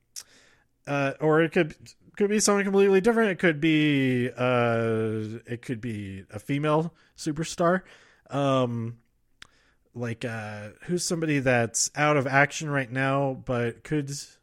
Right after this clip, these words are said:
be used in there? Um, man, like Mickie James, I think that would be interest-, I don't even know how that would ha-, uh, how that would work really, but that could be pretty cool because I know she's, uh,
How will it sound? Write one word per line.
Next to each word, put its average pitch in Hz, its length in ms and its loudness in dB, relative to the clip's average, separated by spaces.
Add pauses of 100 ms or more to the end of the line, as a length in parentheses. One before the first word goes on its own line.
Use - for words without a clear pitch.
(340)
be 131 120 -8
used 123 460 -6
in 117 200 -10
there? 110 380 -6 (580)
Um, 107 680 -6 (1700)
man, 113 420 -8 (200)
like 135 220 -6
Mickie 170 340 -2
James, 156 760 -2
I 190 100 0
think 214 520 -4 (100)
that 202 180 4
would 202 140 6
be 151 180 4
interest-, 143 340 -4
I 160 140 4
don't 190 140 4
even 165 160 2
know 147 120 4
how 143 200 4
that 123 160 2
would 113 120 -2
ha-, 127 220 -4
uh, 135 140 -2
how 135 180 0
that 131 160 0
would 120 140 0
work 135 280 0
really, 95 380 -8 (460)
but 123 460 2 (640)
that 147 200 0
could 190 140 2
be 190 100 0
pretty 185 260 0
cool 170 340 2
because 165 200 0
I 143 120 -2
know 156 160 2
she's, 156 420 -2 (120)
uh, 135 480 0